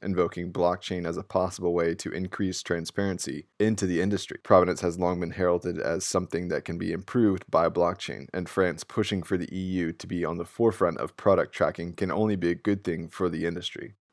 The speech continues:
The Quadriga C X exchange mystery is only deepening as time passes, as a recent audit of the exchange's cold wallets showed that they've been empty since April of two thousand eighteen. Ernst and Young has been sorting through Quadriga's dealings.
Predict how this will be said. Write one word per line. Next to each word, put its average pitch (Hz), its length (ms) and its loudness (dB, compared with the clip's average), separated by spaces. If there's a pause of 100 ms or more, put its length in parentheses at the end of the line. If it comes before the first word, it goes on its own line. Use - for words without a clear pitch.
The 101 100 2
Quadriga 107 480 8
C 104 180 2
X - 320 2
exchange 113 500 -2
mystery 87 380 -4
is 87 140 0
only 90 400 -2 (120)
deepening 90 520 -2
as 92 160 -4
time 87 340 -2
passes, 85 640 -2
as 95 160 2
a 92 80 2
recent 98 360 0
audit 98 300 4
of 85 140 -2
the 87 80 -2
exchange's 85 480 -6
cold 92 320 0
wallets 82 440 0
showed 87 340 0
that 82 100 -2
they've 87 180 -2
been 85 160 -6 (100)
empty 107 360 -2
since 82 420 -8
April 101 420 0
of 92 120 -2
two - 100 0
thousand 90 220 2
eighteen. 90 580 -4
Ernst 95 260 2
and 92 120 0
Young 90 180 0
has 87 100 0
been 87 140 -6
sorting 92 340 0
through 90 200 -6
Quadriga's 87 560 -4
dealings. 92 580 -2